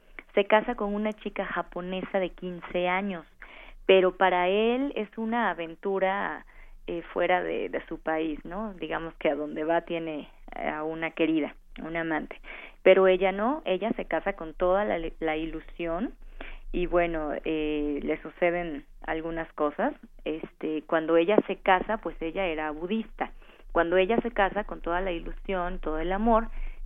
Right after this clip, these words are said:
se, se convierte al cristianismo. Esto le ocasiona que toda su familia, pues, la, la vea mal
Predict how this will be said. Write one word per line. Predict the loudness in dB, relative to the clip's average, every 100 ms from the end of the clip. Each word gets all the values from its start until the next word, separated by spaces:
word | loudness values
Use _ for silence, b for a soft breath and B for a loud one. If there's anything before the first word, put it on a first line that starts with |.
| -6 0
se, | 2 4 2 0 -2 -10 -10
se | -8
convierte | -6 -6 0 2 2 -2
al |
cristianismo. | -8 -12 -8 -6 -2 -2 -2 -4 -6 -8 -14 -16 -16 -16 -16 -10 -2
Esto | 0 2
le | 2
ocasiona | 2 0 0 0 0 0
que | -2
toda | -2 -2 -2
su | -6
familia, | -8 -6 -4 -2 -2
pues, | -2 -6 -4
la, | -4 -4 -2
la | 0
vea | 2 0
mal | 0 2 2 0